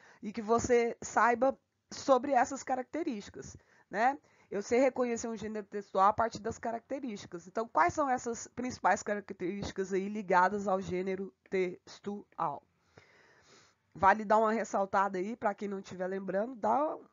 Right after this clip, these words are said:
uma comeback, né? Dá uma voltada aí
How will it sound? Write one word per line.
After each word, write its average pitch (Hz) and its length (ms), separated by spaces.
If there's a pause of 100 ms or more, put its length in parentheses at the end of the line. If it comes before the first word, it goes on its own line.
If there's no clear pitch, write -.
(100)
uma 247 320 (1160)
comeback, 220 600
né? 214 240 (100)
Dá 196 200
uma 247 160
voltada 214 580
aí 208 400